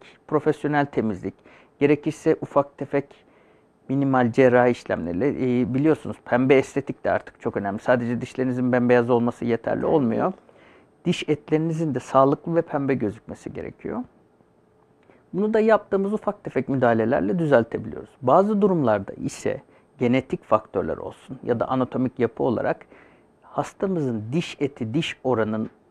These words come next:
Speaker 1: düzensiz olabiliyor. Diş etleri fazla gözüküyor. Biz buna gum ismail deriz.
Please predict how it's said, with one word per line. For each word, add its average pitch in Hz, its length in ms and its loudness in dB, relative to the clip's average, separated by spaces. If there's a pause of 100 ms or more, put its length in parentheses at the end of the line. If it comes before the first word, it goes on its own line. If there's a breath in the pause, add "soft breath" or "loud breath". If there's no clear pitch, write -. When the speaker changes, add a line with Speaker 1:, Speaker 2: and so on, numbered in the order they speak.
(640)
Speaker 1:
düzensiz 196 460 4
olabiliyor. 107 400 0
Diş 143 160 0
etleri 143 260 2
fazla 131 340 4
gözüküyor. 104 600 -2
Biz 135 160 -2
buna 127 160 0
gum 120 220 4
ismail 95 440 -6
deriz. 120 200 -8